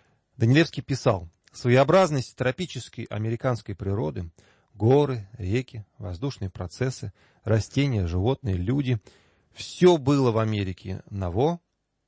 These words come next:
и не могло не возбудить любознательности и пытливости». Конец цитаты.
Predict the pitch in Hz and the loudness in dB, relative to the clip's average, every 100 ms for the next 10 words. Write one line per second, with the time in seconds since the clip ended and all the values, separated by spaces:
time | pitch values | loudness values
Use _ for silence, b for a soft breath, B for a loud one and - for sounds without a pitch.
0 | _ _ 143 165 151 139 131 127 123 104 | _ _ -2 0 2 2 2 2 2 0
1 | 92 110 101 98 95 101 95 - - - | -2 -2 -2 -4 -4 -6 -8 -10 -18 -8
2 | 107 98 92 107 147 135 131 - - - | -4 -2 0 0 -2 -4 -8 -10 -14 -8
3 | 110 - 90 78 - - - b b b | -8 -8 -10 -10 -16 -20 -20 b b b
4 | b - 92 98 104 - - - | b -4 -2 0 -4 -6 -10 -12